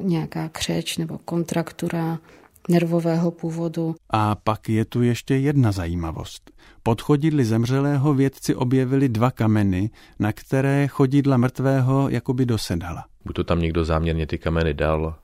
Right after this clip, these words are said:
Speaker 3: anebo tam ty kameny nějakým způsobem spadly. Ovšem, ty staré hroby, které byly interpretovány dřív třeba jako projevy vampirismu, tak kolikrát si vemte, že na nich leží kameny,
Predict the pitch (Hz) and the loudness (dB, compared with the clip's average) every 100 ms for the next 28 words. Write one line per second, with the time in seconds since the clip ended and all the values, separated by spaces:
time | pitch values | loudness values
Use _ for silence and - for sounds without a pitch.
0 | _ 73 76 76 76 76 76 73 76 76 | _ -6 -6 -4 -6 -6 -6 -6 -6 -4
1 | 73 73 76 - - - 76 73 - - | -6 -6 -10 -10 -12 -10 -8 -8 -8 -8
2 | 65 76 71 - - - - - - - | -6 -4 -4 -8 -20 -20 -20 -20 -12 -10
3 | - - 92 90 85 - - - - - | -4 2 4 4 0 -2 -14 -12 -8 -2
4 | 90 101 80 95 101 78 - 80 78 76 | 2 2 2 0 -2 -2 -4 -4 -2 -2
5 | 78 - - 87 - 80 80 80 78 76 | -4 -6 -6 -6 -6 -4 -2 -2 -2 -4
6 | - 82 - 76 76 76 78 - 80 78 | -4 -8 -8 -8 -6 -6 -8 -4 -2 -2
7 | 76 73 - 95 82 78 73 - - - | -2 -2 0 0 0 -4 -6 -14 -20 -20
8 | - - - - - 78 73 - - 80 | -20 -20 -20 -20 -8 -6 -6 -10 -6 -4
9 | 82 - 87 85 - 82 80 78 85 82 | -4 -2 -2 -2 -4 -4 -4 -2 -4 -2
10 | 80 78 82 - 80 80 90 80 80 78 | -2 -2 -4 -4 -4 -4 -4 -2 -2 -2
11 | 78 90 | -4 -6